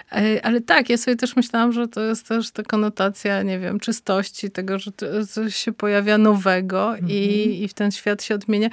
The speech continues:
Speaker 1: I rzeczywiście ten krajobraz zmienia się jakby diametralnie w
Speaker 2: Mhm.
Speaker 1: kontekście, e, tego, że jest,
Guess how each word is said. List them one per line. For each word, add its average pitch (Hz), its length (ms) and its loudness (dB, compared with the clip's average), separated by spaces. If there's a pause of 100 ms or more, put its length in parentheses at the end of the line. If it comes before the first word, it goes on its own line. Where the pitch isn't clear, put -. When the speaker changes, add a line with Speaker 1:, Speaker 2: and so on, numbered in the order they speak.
(300)
Speaker 1:
I 233 60 4
rzeczywiście 240 560 2
ten 240 140 -2
krajobraz 240 680 2
zmienia 233 540 4
się 226 460 0 (200)
jakby 214 220 -6
diametralnie 233 840 4 (100)
w 180 60 -8
Speaker 2:
Mhm. 175 80 -4
Speaker 1:
kontekście, 190 640 -4 (560)
e, 196 240 2
tego, 196 300 0
że 202 160 -2
jest, 196 300 -4